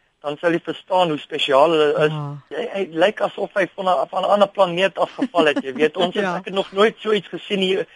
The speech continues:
Speaker 1: eh, en 'n mens dink hy's amper soos 'n Suid-Amerikaanse armadillo, maar hy's niks soos daai. Hulle is baie anders. Genetika baie, baie nader aan katte. Eh, die mense kan maar gerus na ons webwerf toe gaan. Dit is w w w dot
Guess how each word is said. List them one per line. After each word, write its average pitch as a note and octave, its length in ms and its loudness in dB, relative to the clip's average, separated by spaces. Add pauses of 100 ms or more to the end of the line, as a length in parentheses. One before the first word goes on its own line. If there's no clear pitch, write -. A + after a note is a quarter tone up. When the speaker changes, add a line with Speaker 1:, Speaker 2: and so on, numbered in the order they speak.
(300)
Speaker 1:
eh, B2 500 -6
en E3+ 80 2
'n D#3 80 0
mens G3 280 0
dink G3 200 -6
hy's E3+ 160 0
amper F#3 260 -2
soos G3 200 -8
'n B2 440 -4
Suid-Amerikaanse E3+ 760 0
armadillo, E3+ 560 4
maar C#3+ 300 2
hy's D#3 220 -6
niks G#3 240 -6
soos E3+ 200 -4
daai. D3 320 2
Hulle E3 140 -6
is D3+ 120 -10
baie E3+ 220 4
anders. F3 320 0 (380)
Genetika G3 600 -2
baie, D#3 280 4
baie F3 380 2
nader D#3+ 400 2
aan D3 160 -4
katte. F3+ 280 0 (100)
Eh, G2+ 380 -20
die C#3+ 100 -14
mense E3 320 -4 (200)
kan F#3 140 -10
maar E3+ 140 2
gerus E3 400 -2
na F3+ 80 -2
ons E3+ 240 0
webwerf F3 500 2
toe F3+ 100 -18
gaan. F#3 320 -4 (720)
Dit C3+ 100 -18
is - 100 -20
w D#3+ 280 0
w D3+ 340 0
w D3+ 360 0
dot C#3+ 180 0